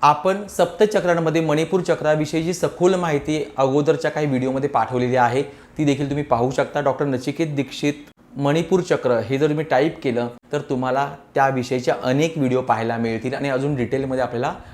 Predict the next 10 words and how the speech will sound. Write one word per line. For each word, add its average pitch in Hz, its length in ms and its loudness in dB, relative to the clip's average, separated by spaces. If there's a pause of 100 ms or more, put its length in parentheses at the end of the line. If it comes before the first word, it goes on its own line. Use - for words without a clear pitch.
(140)
अभ्यास 123 540 -4
त्या 113 120 0
माध्यमातून 110 480 -4
करता 104 360 -4
येईल. 95 300 -6 (220)
तर 196 180 4 (240)
असं 151 260 0
हे 220 120 2
मणिपूर 156 420 0
चक्र 123 440 0